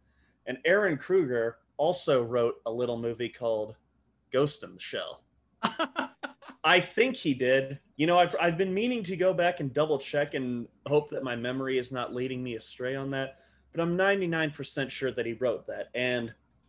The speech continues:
I had, now granted, I have not seen the original anime. I'm not a huge anime guy. I'm trying to be, but I'm not.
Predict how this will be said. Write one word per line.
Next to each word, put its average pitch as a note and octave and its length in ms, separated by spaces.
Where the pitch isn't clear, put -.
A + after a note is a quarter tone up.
I D#3+ 180
had, F3+ 200
now C#3 180
granted, A2+ 400
I A2+ 100
have B2 200
not C3+ 240
seen D#3 280
the D#3 140
original C3+ 460
anime. G2 300
I'm C3+ 220
not D3 220
a B2 100
huge C#3 540
anime A2 300
guy. G2 200
I'm C3 140
trying G#3+ 380
to A2 60
be, - 300
but B2 100
I'm A#2 200
not. A2 320